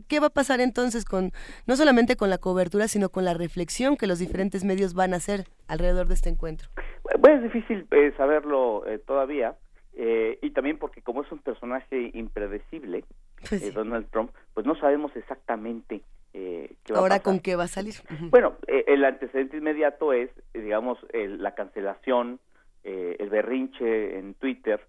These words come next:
Speaker 2: y la cancela-, de Donald Trump y luego la cancelación del presidente Peña Nieto de su visita a Washington.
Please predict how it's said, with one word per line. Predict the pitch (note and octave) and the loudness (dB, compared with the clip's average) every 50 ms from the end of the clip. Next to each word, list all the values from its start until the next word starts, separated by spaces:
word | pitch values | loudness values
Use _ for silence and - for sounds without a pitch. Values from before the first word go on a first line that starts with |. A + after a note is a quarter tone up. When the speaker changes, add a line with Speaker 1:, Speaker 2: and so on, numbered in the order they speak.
| _ _ _ _ - | _ _ _ _ -14
Speaker 2:
y | G2 F#2+ | -10 -8
la | G2 F#2+ | -8 -8
cancela-, | - G2+ F#2 - - F#2+ F2+ F2 - _ | -10 -12 -16 -12 -10 -8 -8 -10 -10 _
de | - - G2 F#2+ F2+ | -12 -8 -8 -8 -6
Donald | - A2 A2+ B2 B2 A#2+ - | -6 -6 -4 -4 -6 -4 -2
Trump | B2+ C#3 - D3 | -4 -4 -2 -4
y | |
luego | B2+ G#2+ G#2 G#2 | -2 0 0 0
la | G2+ G#2 | 0 -2
cancelación | - G2+ F2+ - - F#2 F2 E2 - - G#2+ G#2 | -6 -8 -14 -12 -10 -10 -10 -8 -8 -8 -8 -8
del | G#2 G#2 - | -8 -10 -10
presidente | - G#2+ - - G2+ G2 - F#2+ | -12 -12 -10 -10 -10 -8 -10 -10
Peña | - G#2 F#2+ F#2+ F2+ | -8 -8 -8 -8 -8
Nieto | F#2 F#2+ F#2 - - G2+ | -8 -8 -10 -8 -8 -10
de | F#2 E2+ | -10 -10
su | - E2+ | -12 -14
visita | E2+ - G2 F#2 - F2+ | -14 -14 -10 -6 -4 -2
a | |
Washington. | G#2 D3 D#3 - - - - - - | 0 0 -2 -2 -6 -16 -16 -18 -20